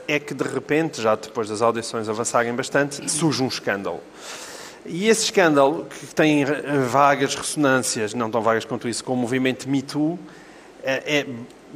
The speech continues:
dizem basicamente isto. Uma, uma professora, que no início se mantinha anónima, uma professora universitária, mas que depois, com o correr dos dias, acabou por decidir dar a cara, em princípio,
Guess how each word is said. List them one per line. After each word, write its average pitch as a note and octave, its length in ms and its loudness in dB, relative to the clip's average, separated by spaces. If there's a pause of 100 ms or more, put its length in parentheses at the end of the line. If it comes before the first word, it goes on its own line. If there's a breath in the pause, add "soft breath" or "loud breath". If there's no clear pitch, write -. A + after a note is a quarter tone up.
(500)
dizem D3+ 340 2
basicamente C#3+ 560 2
isto. A#2 220 -6
Uma, A#2 180 0
uma C#3 220 2
professora, G#3+ 420 4
que G#3 100 -6
no D3 100 4
início C3 260 0
se - 100 -6
mantinha B2+ 380 2
anónima, A#2+ 500 2
uma G#2+ 140 -4
professora A2+ 260 -4
universitária, B2 540 2
mas A#2 400 -6
que B2 80 -10
depois, - 560 -8 (260)
com B2+ 160 -6
o - 20 -4
correr A#2+ 380 -2
dos A2 180 -6
dias, A#2 440 -2
acabou A2+ 280 -4
por A2+ 140 -8
decidir A#2+ 340 -4
dar A#2 180 4
a A#2+ 40 0
cara, B2+ 300 2
em G#2+ 60 -8
princípio, G#2+ 420 -10